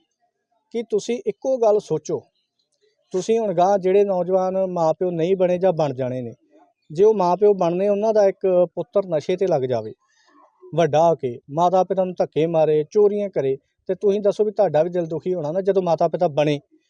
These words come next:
ਅੱਜ ਤੁਹਾਡੇ ਮਾਤਾ ਪਿਤਾ ਵਾ, ਉਹ ਵੇਖਦੇ ਸਾਡਾ ਮੁੰਡਾ ਚੋਰੀ ਕਰ ਰਿਹਾ ਹੈ ਜਾਂ ਨਸ਼ਾ ਕਰ ਰਿਹਾ ਹੈ, ਕਿਤੇ ਸੜਕ ਤੇ ਪਿਆ, ਉਹ ਕਿੰਨੇ ਦੁਖੀ ਹੁੰਦੇ ਹੋਣਗੇ ਕਿ ਅਸੀਂ ਇਹਨੂੰ ਜਨਮ ਦਿੱਤਾ, ਅਸੀਂ ਪਾਲਿਆ ਪੋਸ਼ਿਆ, ਕਿਉਂਕਿ ਜਿਹੜੀ ਮਾਂ ਹੈ ਨਾ,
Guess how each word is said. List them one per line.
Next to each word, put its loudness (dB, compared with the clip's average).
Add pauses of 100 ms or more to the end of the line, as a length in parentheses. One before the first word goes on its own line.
(280)
ਅੱਜ 2
ਤੁਹਾਡੇ 0
ਮਾਤਾ -2
ਪਿਤਾ -2
ਵਾ, 4
ਉਹ 4
ਵੇਖਦੇ 0
ਸਾਡਾ 0
ਮੁੰਡਾ 0
ਚੋਰੀ -2
ਕਰ 2
ਰਿਹਾ 2
ਹੈ 0
ਜਾਂ 0
ਨਸ਼ਾ -2
ਕਰ -2
ਰਿਹਾ 0
ਹੈ, 0
ਕਿਤੇ -8
ਸੜਕ -6
ਤੇ -4
ਪਿਆ, -4 (300)
ਉਹ 2
ਕਿੰਨੇ 0
ਦੁਖੀ -2
ਹੁੰਦੇ 0
ਹੋਣਗੇ -2
ਕਿ -4
ਅਸੀਂ 2
ਇਹਨੂੰ -2
ਜਨਮ -2
ਦਿੱਤਾ, 0
ਅਸੀਂ -4
ਪਾਲਿਆ 4
ਪੋਸ਼ਿਆ, -2
ਕਿਉਂਕਿ 0
ਜਿਹੜੀ -4
ਮਾਂ 0
ਹੈ 0
ਨਾ, -6